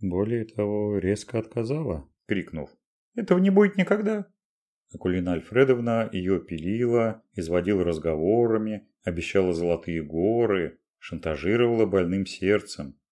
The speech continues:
лишала денег на мелкие расходы и доводила до истерик, но пока всё оставалось по-прежнему.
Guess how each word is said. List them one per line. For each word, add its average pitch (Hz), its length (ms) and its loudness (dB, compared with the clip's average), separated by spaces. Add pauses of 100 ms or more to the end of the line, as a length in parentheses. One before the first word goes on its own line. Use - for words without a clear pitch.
(200)
лишала 80 520 -2
денег 123 440 -2
на 117 100 0
мелкие 113 400 0
расходы 107 720 2
и 98 80 0
доводила 85 540 0
до 78 160 -4
истерик, 127 760 -2 (240)
но 85 120 -4
пока 110 460 0
всё 90 260 -4
оставалось 80 500 -4
по-прежнему. 67 800 -12